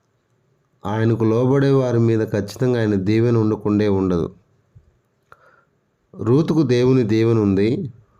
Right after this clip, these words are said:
రూతుకు దేవుని కటాక్షం ఉంది, రూతుకు దేవుని కృప ఉంది, రూతుకు సంపూర్ణ బహుమానం ఉంది. రూతుకి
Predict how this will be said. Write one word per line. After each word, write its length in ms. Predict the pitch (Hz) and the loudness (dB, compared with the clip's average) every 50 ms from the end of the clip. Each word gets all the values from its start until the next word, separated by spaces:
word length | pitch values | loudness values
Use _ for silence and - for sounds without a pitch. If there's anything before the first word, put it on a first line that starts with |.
| _ - - - _ _ _ _ _ _ _ _ _ _ _ - - | _ -20 -20 -20 _ _ _ _ _ _ _ _ _ _ _ -10 -6
రూతుకు 420 | - 113 127 143 139 156 143 147 | -2 0 2 2 2 2 0 0
దేవుని 460 | 127 107 117 117 120 120 123 123 120 | 0 0 0 2 2 2 2 0 -2
కటాక్షం 640 | 113 113 107 104 110 113 117 117 - - 127 120 113 | -2 -4 -6 -6 -6 -6 -6 -8 -6 -4 -2 0 0
ఉంది, 420 | 107 101 101 98 104 117 - - - - _ _ _ _ _ _ _ _ _ _ _ _ _ _ - _ _ _ _ _ _ _ _ _ _ _ - - | 2 2 2 2 0 0 -2 -6 -10 -20 _ _ _ _ _ _ _ _ _ _ _ _ _ _ -20 _ _ _ _ _ _ _ _ _ _ _ -20 -12
రూతుకు 480 | - - 107 123 139 147 - 151 147 147 | -8 -2 0 2 2 2 2 2 0 2
దేవుని 420 | 117 120 120 123 127 131 131 123 | 0 0 0 2 2 2 2 0
కృప 300 | 123 - 120 107 98 110 | 0 -2 -4 -4 -2 -2
ఉంది, 600 | 120 123 120 120 113 110 107 110 113 - - - _ _ _ _ _ _ - - _ _ _ _ _ _ _ _ _ _ _ _ _ _ _ _ _ _ _ _ - | -2 0 0 0 2 2 0 0 -2 -2 -6 -10 _ _ _ _ _ _ -20 -20 _ _ _ _ _ _ _ _ _ _ _ _ _ _ _ _ _ _ _ _ -8
రూతుకు 480 | - 101 107 127 143 147 - 139 143 147 | -4 0 2 2 2 2 0 0 -2 -2
సంపూర్ణ 580 | 131 - 117 110 117 120 117 131 135 131 131 127 | -2 0 0 0 0 0 0 0 0 0 0 0
బహుమానం 680 | 113 104 107 101 107 117 123 127 131 131 127 123 123 | 0 -2 -2 0 0 0 0 0 0 0 0 2 2
ఉంది. 360 | 117 113 113 117 113 - - - _ _ _ _ _ _ _ _ _ _ _ _ _ _ _ _ _ - - 95 | 2 2 0 0 -2 -4 -8 -20 _ _ _ _ _ _ _ _ _ _ _ _ _ _ _ _ _ -8 -4 -2
రూతుకి 1040 | 104 117 135 156 175 170 - 170 - - 143 135 123 113 110 110 113 117 117 - | 0 2 2 2 2 2 0 -4 -2 0 0 2 2 2 2 2 0 0 -2 -4